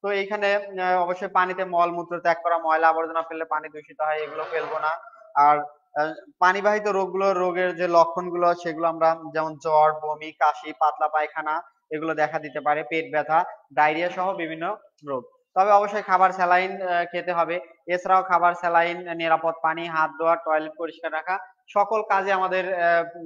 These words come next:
সঠিক সময়ে করতে হবে। তো অবশ্যই তোমরা এই কাজগুলো করবা। আর বিশেষ করে বাড়ির toilet সকল সময় পরিষ্কার রাখবা, আশেপাশে আঙিনাগুলো পরিষ্কার রাখবা,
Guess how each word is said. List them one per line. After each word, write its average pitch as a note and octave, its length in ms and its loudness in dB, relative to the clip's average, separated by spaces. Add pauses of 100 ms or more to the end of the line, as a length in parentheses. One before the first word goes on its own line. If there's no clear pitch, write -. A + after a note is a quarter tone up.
(180)
সঠিক E3+ 240 -6
সময়ে F3 200 -2
করতে E3+ 260 -6
হবে। F3+ 280 0
তো - 380 -6
অবশ্যই G#3+ 420 4
তোমরা G#3+ 300 4
এই G#3 220 4
কাজগুলো G3 480 4
করবা। G3 320 2 (240)
আর F3 340 4
বিশেষ F3 320 -12
করে G3 140 -2 (420)
বাড়ির E3 380 2
toilet E3 360 0 (300)
সকল E3 200 -2
সময় E3+ 220 -6
পরিষ্কার E3+ 380 -2
রাখবা, D#3+ 240 4
আশেপাশে E3 440 -2
আঙিনাগুলো D#3+ 520 -6
পরিষ্কার D#3 440 -8
রাখবা, D#3+ 340 -2